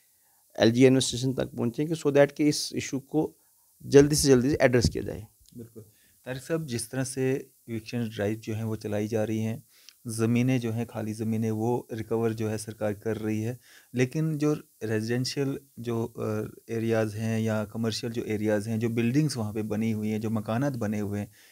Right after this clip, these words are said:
Speaker 2: क्या उनको खंडर में तब्दील करना ज़रूरी है या उसके अलावा भी कोई रास्ता है? और जिस तरह से ये भी कहा जा रहा है कि गरीब को परेशानियाँ तंग नहीं किया जाएगा, उनको बुलडोज नहीं किया जाएगा,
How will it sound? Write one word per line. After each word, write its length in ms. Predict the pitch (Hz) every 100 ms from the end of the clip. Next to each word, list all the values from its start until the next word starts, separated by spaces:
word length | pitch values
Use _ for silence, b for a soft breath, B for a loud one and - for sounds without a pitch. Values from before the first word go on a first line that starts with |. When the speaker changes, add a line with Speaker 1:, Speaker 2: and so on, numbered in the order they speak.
| b -
Speaker 2:
क्या 120 | 147
उनको 260 | 147 135 147
खंडर 520 | - 127 123 143 135
में 220 | 131 110
तब्दील 400 | 107 107 113 131
करना 360 | 123 117 120 113
ज़रूरी 420 | 98 110 113 131
है 180 | 120 143
या 80 | 175
उसके 240 | 135 -
अलावा 400 | - 113 113 131
भी 120 | 143
कोई 160 | 139 123
रास्ता 400 | 107 107 - 113
है? 240 | 117 120 b b b
और 180 | 117 135
जिस 180 | 127 123
तरह 100 | 139
से 120 | 135
ये 160 | 131 120
भी 100 | 127
कहा 220 | 127 127
जा 140 | 127
रहा 100 | 127
है 120 | 127 131
कि 120 | 139
गरीब 380 | 120 117 120 127
को 200 | 127 113
परेशानियाँ 720 | - - 104 - 107 110 107
तंग 280 | 110 110
नहीं 160 | 110 107
किया 200 | 104 110
जाएगा, 440 | 107 107 107 104 b b b
उनको 260 | 123 117 123
बुलडोज 460 | 117 110 113 110 -
नहीं 200 | 113 110
किया 200 | 113 110
जाएगा, 380 | 110 104 107